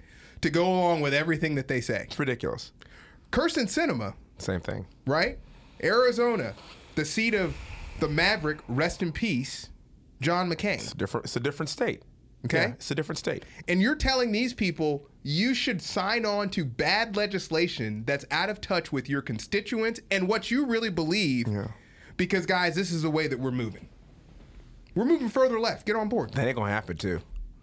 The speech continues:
Speaker 1: And now they're gonna have egg on their face because they're saying no, as they should.
Speaker 2: As they should. It's,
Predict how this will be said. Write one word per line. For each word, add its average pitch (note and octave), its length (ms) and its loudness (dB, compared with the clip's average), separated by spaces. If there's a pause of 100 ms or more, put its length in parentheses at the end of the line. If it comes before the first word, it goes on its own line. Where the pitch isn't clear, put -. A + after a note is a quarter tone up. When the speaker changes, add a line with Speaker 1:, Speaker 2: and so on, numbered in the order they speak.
(400)
Speaker 1:
And F3 140 4
now D4+ 180 2
they're D#4 100 2
gonna A#3+ 160 4
have G3+ 180 4
egg C4 220 2
on E3+ 160 0
their B2+ 140 0
face B2 480 -2 (680)
because F4+ 280 0
they're E4+ 120 2
saying D#4+ 320 2
no, E4+ 320 -2 (600)
as D4+ 160 2
they D#4 120 2
should. D#4+ 380 -2 (160)
Speaker 2:
As C#3 140 0
they C#3+ 80 0
should. - 280 -6 (360)
It's, F#3+ 200 0